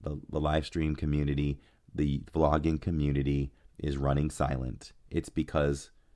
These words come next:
in a nutshell, it really isn't our business. And if you don't understand that and you want to backlash on it, go ahead. But that's just showing that you're not intelligent enough to interpret what I'm saying.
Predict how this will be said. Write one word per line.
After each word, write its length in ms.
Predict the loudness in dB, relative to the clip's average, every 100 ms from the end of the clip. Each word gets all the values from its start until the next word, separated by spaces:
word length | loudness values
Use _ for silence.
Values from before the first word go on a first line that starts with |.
| -12 -4
in 160 | 0
a 60 | 2
nutshell, 640 | 2 0 0 2 2 -2 -8 -20 -4
it 140 | -2
really 400 | 4 6 8 6
isn't 280 | 2 0 -2
our 180 | 0 0
business. 560 | 0 -2 -6 -10 -14 -20 _ -2
And 80 |
if 140 | 0 2
you 80 | 4
don't 220 | 6 4
understand 500 | 2 2 2 2 4
that 280 | 2 0 -6 _ _ _
and 140 | -6 -2
you 80 | 0
want 220 | 2 2
to 140 | 0
backlash 520 | -2 0 0 0 -2
on 160 | -2 -2
it, 140 | -4 -10 -10 2
go 240 | 6 8
ahead. 460 | 6 6 4 2 -4 -14 _ -20 _ _ _ _ _ _ _ _
But 300 | 2 2 -2 _ _ -4
that's 280 | 0 0 2
just 320 | 0 0 0
showing 380 | 2 2 2 2
that 220 | 0 0
you're 320 | 0 2 4
not 380 | 2 2 0 -2 -8 _ _ _ _ _ -10
intelligent 600 | -8 -6 -2 0 0 -2
enough 540 | -2 -2 -2 -8 -18 _ _ _ _ _ _ _
to 140 | -6 -4
interpret 520 | -4 -2 -2 0 -2
what 160 | -2 -4
I'm 100 | -4
saying. 400 | -6 -6 -8